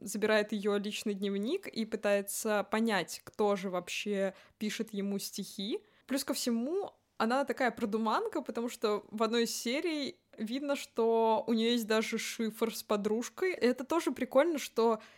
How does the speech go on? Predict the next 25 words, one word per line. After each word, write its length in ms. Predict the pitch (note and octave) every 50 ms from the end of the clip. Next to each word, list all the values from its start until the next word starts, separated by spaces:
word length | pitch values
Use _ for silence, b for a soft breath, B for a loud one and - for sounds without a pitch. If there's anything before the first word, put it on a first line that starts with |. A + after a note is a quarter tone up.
| B B
Хельга 360 | - C4 C#4+ D4+ D4 A#3 A3+
супер 380 | G#3+ - - C#4+ C#4 - C#4+ C4
многогранный, 680 | A#3+ A#3 A3+ A3+ G#3+ G#3+ G3+ G#3 B3+ C#4 C#4 A#3+ G#3
на 100 | G3+ G3+
самом 260 | - - A3+ G#3 G#3
деле, 180 | G3+ A3 G#3 G#3
персонаж. 580 | G#3 - - - - - A#3 A#3+ A#3+ G#3+ G3+ -
Кроме 300 | - - G#3+ A3+ B3 A#3
того, 180 | - A#3+ B3+
что 180 | C#4 - - A3
она 180 | G#3+ A3 A3+ A3
его, 200 | A3 G#3 A3+ A3+
конечно, 380 | - A3+ G#3 G#3+ G#3+ - A3+ G#3
сталкерит 600 | - - C4 D#4 G#4 G#4+ - C#4 A3 G#3+ G#3 G3
жестко, 400 | G3+ G#3 G3+ G3+ - - - F#3+
да, 180 | F#3 A3+ D4+ - B B B B B
что 160 | B - -
является 680 | A3+ G#3+ G#3+ G#3+ G#3 G#3 - - G#3+ G3+ G#3 G3+ G3 G3 -
такой 460 | - G3 - G#3 G3 F#3 E3+ - -
центрообразующей 1120 | - - - A3 G#3+ - G#3+ G3+ F#3+ - G#3+ A3 - A3 G3+ F3+ F3 - - - F#3+ F#3 F3+
историей 540 | F#3 - - - G3 F#3+ G3 F#3+ F3 F3 D#3
всего 280 | D#3 - - G3+ F#3 G3
сериала, 480 | F#3+ - A#3 G3+ A#3 D#4 F#4 G4 D4+ - B B B B B B
при 180 | - A3 A3+ A3+
этом 580 | A3 A3 C#4 D4 - E4 D#4 D4 C#4 B3 -